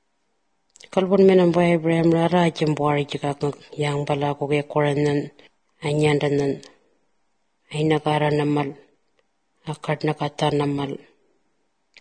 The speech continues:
Ora ma pata namal. Aina ra il bagdan ma pa jamalat. Runa tan de jak.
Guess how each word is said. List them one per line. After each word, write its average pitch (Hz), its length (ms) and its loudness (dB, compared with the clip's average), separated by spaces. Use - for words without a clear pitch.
Ora 143 240 -4
ma 143 240 -4
pata 143 320 -4
namal. 139 560 -4
Aina 147 240 -4
ra 147 80 -2
il 147 240 -2
bagdan 139 400 -4
ma 139 160 -4
pa 143 160 -6
jamalat. 139 560 -6
Runa 147 240 -2
tan 139 400 -4
de 143 160 -4
jak. 135 220 -6